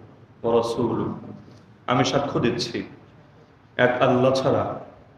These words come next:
ইবাদতের উপযুক্ত দ্বিতীয় আর কেউ নাই, এবং আমি আরো সাক্ষ্য দিচ্ছি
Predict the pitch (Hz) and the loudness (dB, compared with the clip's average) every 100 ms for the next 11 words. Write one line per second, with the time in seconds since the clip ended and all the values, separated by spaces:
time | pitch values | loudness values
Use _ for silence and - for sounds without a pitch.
0 | - - - - 110 117 135 139 143 139 | -20 -20 -20 -4 0 6 6 6 2 0
1 | - - 127 147 - 107 - - - - | 0 0 0 -2 -4 -6 -8 -14 -20 -20
2 | - - - - - 110 127 131 139 110 | -20 -20 -20 -20 -12 -2 0 4 4 4
3 | - 139 - - - - - 120 120 - | 0 -4 -8 -18 -20 -20 -4 0 2 4
4 | 139 120 101 95 - - - - - - | 4 4 0 -4 -8 -16 -20 -20 -20 -20
5 | - - _ 139 165 180 147 139 127 123 | -20 -20 _ 4 4 4 2 4 4 4
6 | - - 143 110 - - | 0 0 0 0 -4 -8